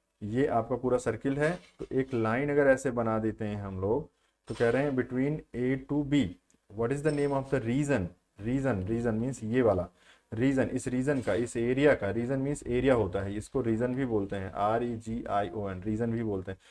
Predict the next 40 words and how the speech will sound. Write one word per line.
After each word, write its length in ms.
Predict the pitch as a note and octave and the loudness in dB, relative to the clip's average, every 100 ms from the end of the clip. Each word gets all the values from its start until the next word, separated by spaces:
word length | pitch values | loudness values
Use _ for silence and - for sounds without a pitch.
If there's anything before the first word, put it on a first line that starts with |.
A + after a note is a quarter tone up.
| - _ | -20 _
तो 80 | C#3+ | -2
इस 160 | C#3+ - | 0 0
रीजन 300 | B2 C#3 D#3 | -2 0 0
को 140 | E3 | 0
कहते 380 | D#3+ C#3+ D3 F3 | 2 0 4 4
क्या 160 | C#3+ G#2 | 4 0
हैं? 120 | G#2 | -2
तो 80 | B2 | -4
इसी 200 | B2 E3+ | -2 -2
को 80 | D#3+ | 0
तो 120 | E3 | 0
सेगमेंट 460 | - C3 C#3 C3+ | 0 -2 0 0
बोलते 280 | B2 A#2+ A2+ | 0 0 0
हैं 160 | A#2+ B2+ | -2 0
भैया, 440 | G#2+ A#2 D3 A2+ | 2 4 2 0
सेगमेंट 580 | G#2 - A2 A#2 C#3 D3+ | -4 -6 -4 -2 -4 -4
इसी 280 | A#2+ - C#3 | -8 -6 -6
को 140 | D3 | -4
तो 140 | C#3+ D3 | -2 -2
कहते 340 | C3 A#2+ - | -2 -6 -4
हैं। 300 | A#2+ D3 C#3 - - _ | -2 -2 -4 -8 -20 _
तो 60 | B2+ | -2
एक 120 | A#2+ | 0
तरीके 300 | C3 A#2+ B2 | -2 -2 -2
से 160 | - C#3+ | -2 -2
बी 240 | A2+ A#2+ | -2 -2
आंसर 280 | A2+ A2 G#2+ | 0 0 0
आपका 200 | G#2 - | 0 -2
बिल्कुल 420 | G2+ G#2 A2 F3+ F#3+ _ _ | -4 -4 -4 -4 -6 _ _
सही 380 | - - G#2 F#2 | -10 -2 0 0
हो 160 | F2 | -4
गया। 140 | F#2 F#2 | -6 -6
ठीक 160 | A#2 | -4
है, 60 | D3 | -4
तो 120 | B2+ | -4
segment 440 | - G#2 A2 A2 | -6 -4 -2 -2
is 140 | G#2 A#2+ | -4 -6
the 80 | C#3 - | -8 -2
correct 340 | G2+ C#3 - - | -2 -2 -6 -10
answer। 340 | F#2 F2+ F2+ | -8 -8 -10